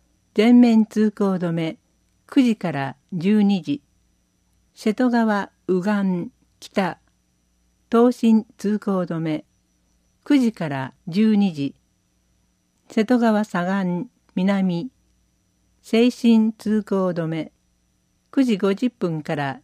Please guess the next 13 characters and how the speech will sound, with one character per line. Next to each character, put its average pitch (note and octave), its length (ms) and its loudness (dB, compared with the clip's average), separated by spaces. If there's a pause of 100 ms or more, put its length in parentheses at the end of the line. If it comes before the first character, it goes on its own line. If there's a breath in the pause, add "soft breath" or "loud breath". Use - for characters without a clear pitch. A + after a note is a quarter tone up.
十 A3 420 0
時 C#3+ 160 -8
十 F3 160 -6 (160)
分。 D3+ 280 -4 (1200)
銀 A#3+ 280 6
座 C4 160 2
通 B3 240 2
り E3 160 -4
商 G#3 240 -2
店 G3+ 280 0
街 D3+ 240 -6
か D3+ 160 -8
ら C3+ 200 -8